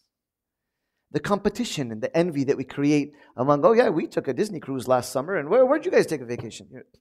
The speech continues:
like, like, all, all of a sudden we start doing these things to try to create strife. You don't realize it's not a big deal. "Abuna, we all take vacations." But, like,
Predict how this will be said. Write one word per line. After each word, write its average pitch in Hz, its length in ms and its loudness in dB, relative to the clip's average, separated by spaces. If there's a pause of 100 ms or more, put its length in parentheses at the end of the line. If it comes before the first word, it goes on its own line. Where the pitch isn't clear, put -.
(240)
like, 151 180 2 (220)
like, 175 240 6 (160)
all, 254 380 12
all 214 160 12
of 240 60 4
a 220 40 6
sudden 220 240 4
we 180 60 2
start 180 300 2
doing 220 320 2
these 185 220 -4
things 220 440 0 (240)
to 127 80 -16
try 190 180 2
to 196 80 8
create 185 480 6 (140)
strife. - 680 -6 (320)
You 143 140 2
don't 254 140 8
realize 240 440 6 (140)
it's - 180 -2
not 262 160 12
a 262 60 12
big 208 180 6
deal. 226 320 4 (360)
"Abuna, 233 260 10
we 226 80 12
all 254 120 12
take 247 160 4
vacations." 214 500 6 (240)
But, 214 120 6
like, 202 300 4